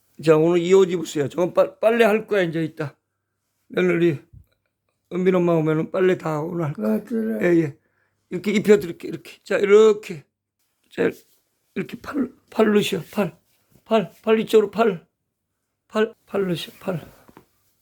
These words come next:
Speaker 1: 팔 넣으셔, 됐어. 어, 그렇게.
Speaker 2: 음.
Speaker 1: 자, 양말.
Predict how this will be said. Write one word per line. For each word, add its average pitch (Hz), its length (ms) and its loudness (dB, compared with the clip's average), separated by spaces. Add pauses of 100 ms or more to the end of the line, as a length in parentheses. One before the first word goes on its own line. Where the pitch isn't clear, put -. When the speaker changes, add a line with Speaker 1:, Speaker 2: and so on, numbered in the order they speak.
(3500)
Speaker 1:
팔 185 180 -6
넣으셔, 160 240 -8
됐어. - 380 -4 (2000)
어, 135 380 -10
그렇게. 156 340 -14 (580)
Speaker 2:
음. 165 560 -10 (2250)
Speaker 1:
자, 165 260 0
양말. 165 440 -2